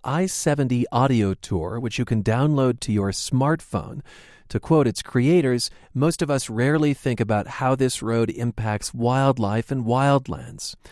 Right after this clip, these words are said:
The tour introduces listeners to what's beyond their windshields.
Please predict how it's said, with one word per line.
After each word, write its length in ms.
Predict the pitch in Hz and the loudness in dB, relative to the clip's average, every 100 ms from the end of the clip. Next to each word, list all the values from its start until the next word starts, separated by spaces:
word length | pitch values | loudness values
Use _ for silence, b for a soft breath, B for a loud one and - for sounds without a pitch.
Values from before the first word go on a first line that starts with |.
| B B B | B B B
The 80 | - | -10
tour 280 | - 143 131 | -2 0 0
introduces 680 | 120 117 117 104 120 135 107 | -2 -2 -2 0 0 0 -2
listeners 460 | 104 - 98 95 | -2 0 -2 -2
to 100 | - | -4
what's 280 | 104 113 - | -2 -2 -4
beyond 560 | - 101 110 151 143 - | -4 0 0 0 -2 -4
their 240 | 120 107 | -2 -2
windshields. 800 | 95 107 107 - 92 76 - - | 0 -2 -2 -6 -8 -10 -12 -16